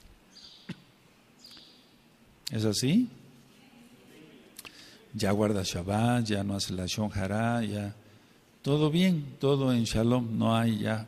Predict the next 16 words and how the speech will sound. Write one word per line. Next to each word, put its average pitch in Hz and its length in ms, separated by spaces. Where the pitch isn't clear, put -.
por-, 104 160
pero 110 160
hay 127 60
muchos 147 340
nuevecitos 139 600
que 123 100
necesitaban 113 640
esta 110 200
información. 131 720
Pero 127 200
están 175 320
los 180 140
cinco 180 400
libros 156 380
de 127 80
Moshe, 143 600